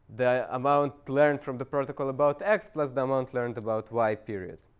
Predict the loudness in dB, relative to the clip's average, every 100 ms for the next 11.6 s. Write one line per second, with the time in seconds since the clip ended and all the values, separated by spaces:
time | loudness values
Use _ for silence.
0 | _ _ _ _ _ -20 _ _ _ _
1 | -2 4 6 6 4 0 -2 0 2 2
2 | 0 -2 0 4 6 6 4 0 -14 _
3 | _ _ 0 2 4 2 -2 -4 -4 -6
4 | -12 _ _ _ _ _ _ _ _ _
5 | _ _ _ _ _ _ _ _ -6 0
6 | 2 2 4 6 6 6 2 2 4 6
7 | 6 0 -14 -6 -2 0 0 -2 -6 -12
8 | -4 -4 0 0 0 -4 -4 0 0 0
9 | -4 -8 -8 -4 -4 -4 -6 -12 _ _
10 | -14 -10 -10 -8 -8 -10 -12 -8 -8 -6
11 | -6 -2 2 4 2